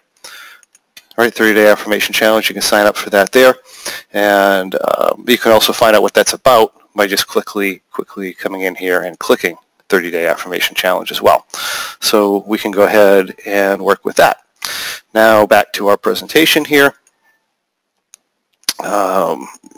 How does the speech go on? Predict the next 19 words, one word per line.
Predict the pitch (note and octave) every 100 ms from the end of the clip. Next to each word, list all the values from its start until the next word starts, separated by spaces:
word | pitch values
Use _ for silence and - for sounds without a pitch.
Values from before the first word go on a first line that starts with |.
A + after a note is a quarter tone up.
| -
if | G3+ D#3 C3 C3
you're, | B2 A#2 A2 G2+
uh, | G2+ G2 - B2
on | D3 D#3+
our | C3
website | B2+ - C3 G#2+ -
or | A#2 G#2+ G#2
come | - A2+
on | A#2+
over | A#2 A#2+ B2+ A2+
and | G#2+
make | G#2+ A2+ -
sure | - A#2
you |
check | G2 A2+
out | A2 G#2
our |
trading | G2 C3 B2+ A2+
programs, | A#2+ A2+ A#2 A#2 A2 A2